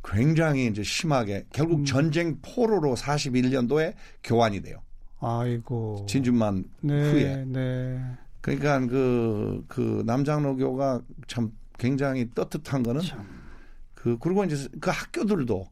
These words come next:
Speaker 1: 역시
Speaker 2: 네.
Speaker 1: 그 뜻을 따라서
Speaker 2: 네.
Speaker 1: 스피아 같은 경우에 항일 투쟁에 하-, 광주 학생운동
Speaker 2: 그렇죠.
Speaker 1: 거기에
Speaker 2: 중심이
Speaker 1: 참석했고.
Speaker 2: 됐죠. 그러니까 외조부 때부터 학교,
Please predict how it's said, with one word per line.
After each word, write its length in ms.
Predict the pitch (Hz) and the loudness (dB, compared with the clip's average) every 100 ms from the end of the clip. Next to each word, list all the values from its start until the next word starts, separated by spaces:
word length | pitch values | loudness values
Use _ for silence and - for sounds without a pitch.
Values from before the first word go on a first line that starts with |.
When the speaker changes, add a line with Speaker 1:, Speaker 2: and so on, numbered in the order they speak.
| - | 0
Speaker 1:
역시 340 | - 143 131 | 2 4 2
Speaker 2:
네. 60 | 127 | -2
Speaker 1:
그 160 | 127 156 | -4 -6
뜻을 360 | - 202 180 156 | -2 0 0 -2
따라서 500 | 175 165 143 90 - - | 0 0 -2 -4 -6 -2
Speaker 2:
네. 380 | 135 127 120 | 0 0 -2
Speaker 1:
스피아 520 | 120 120 - - 185 160 | -2 -4 -2 4 4 4
같은 320 | 147 - 139 | 2 0 2
경우에 260 | 120 117 | 2 2
항일 420 | 107 160 175 151 120 | 0 0 0 0 -2
투쟁에 340 | - 139 117 | -2 0 0
하-, 140 | 90 - | -4 -8
광주 320 | - 139 139 | -4 0 0
학생운동 640 | 139 143 151 120 101 95 95 - | 0 -2 -2 0 -2 -4 -6 -12
Speaker 2:
그렇죠. 600 | - 143 147 - 131 113 117 | -6 -2 -4 -4 -6 -4 -2
Speaker 1:
거기에 240 | 135 139 | 2 2
Speaker 2:
중심이 460 | - 165 139 147 127 | 4 2 4 4 4
Speaker 1:
참석했고. 280 | 135 120 | 2 0
Speaker 2:
됐죠. 240 | 104 120 120 - - - - - - - - - - - | -2 -2 -8 -14 -18 -18 -16 -18 -18 -20 -16 -16 -14 -6
그러니까 540 | 196 196 156 160 117 107 - | 2 2 2 0 -2 -6 -6
외조부 1120 | 127 151 156 190 165 175 175 170 165 147 147 - - - - | 0 2 4 2 2 0 2 2 2 0 -2 -8 -16 -12 -4
때부터 1000 | 170 160 143 - 135 123 123 143 170 240 - - | -2 -2 -4 -2 0 0 0 0 0 -4 -14 -18
학교, 840 | - 160 - 170 151 147 147 151 | -10 -8 -6 0 2 2 2 -2